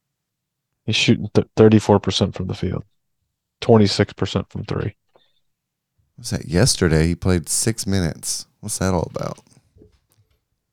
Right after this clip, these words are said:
Speaker 2: He hurt his ankle. The reports say he's likely to play tomorrow, so I don't know.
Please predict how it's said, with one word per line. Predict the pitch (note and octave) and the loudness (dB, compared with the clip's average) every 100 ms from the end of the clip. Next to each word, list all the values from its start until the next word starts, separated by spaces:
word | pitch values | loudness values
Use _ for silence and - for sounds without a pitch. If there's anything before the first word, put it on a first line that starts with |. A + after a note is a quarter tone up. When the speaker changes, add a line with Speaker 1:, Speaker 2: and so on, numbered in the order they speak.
| _ _ _ - | _ _ _ -14
Speaker 2:
He | F2 | -4
hurt | F2+ F2 | 0 0
his | D#2 - | 0 -4
ankle. | D#2 E2 D#2 C#2+ - _ _ _ _ _ _ _ - | -6 -4 -4 -6 -8 _ _ _ _ _ _ _ -4
The | |
reports | A#2 A2+ C#3 C#3+ | -2 2 2 2
say | - B2 B2 | 0 0 0
he's | A2+ | -2
likely | G2 A2 A#2 | -2 -2 -4
to | A#2 | -6
play | - A2 | -4 -2
tomorrow, | G#2 G2+ G#2+ F#2 E2 D#2+ | -2 -2 -2 -2 -2 -6
so | - - | -8 -6
I | |
don't | G2+ G#2 | -4 -4
know. | E2+ | -6